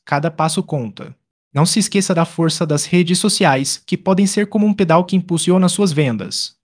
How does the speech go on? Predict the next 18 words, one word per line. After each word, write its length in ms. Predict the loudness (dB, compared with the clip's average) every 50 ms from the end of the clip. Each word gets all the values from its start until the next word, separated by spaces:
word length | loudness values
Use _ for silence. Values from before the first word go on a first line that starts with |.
| _ _
E 80 | -12 -4
claro, 360 | 0 0 2 2 0 -2 -8 _
o 80 | -6 -4
e-mail 280 | -4 -2 -2 -2 0 -2
marketing 600 | -2 -2 -2 -4 -4 -6 -6 -6 -6 -6 -6 -6 -6
e 80 | -6
os 100 | -4 -2
anúncios 440 | -2 -2 -2 -2 -4 -6 -6 -8 -8
pagos 380 | -4 -2 -2 -2 -2 -2 -4 -4
são 180 | -4 -4 -4
ferramentas 600 | -4 -4 -4 -2 -2 -2 -2 -2 -4 -4 -6 -8
poderosas 540 | -8 -6 -6 -4 -2 -2 -2 -2 -2 -4 -6
para 220 | -6 -6 -4 -4 -4
alcançar 640 | -4 -4 -2 -4 -2 -2 -2 -4 -4 -4 -6 -8 _
e 60 | -10
fidelizar 560 | -8 -8 -6 -6 -4 -4 -4 -2 -2 -2 -4 -4
seu 160 | -4 -6 -8
público. 640 | -8 -8 -8 -8 -8 -8 -10 -14 -14 -18 -20 -20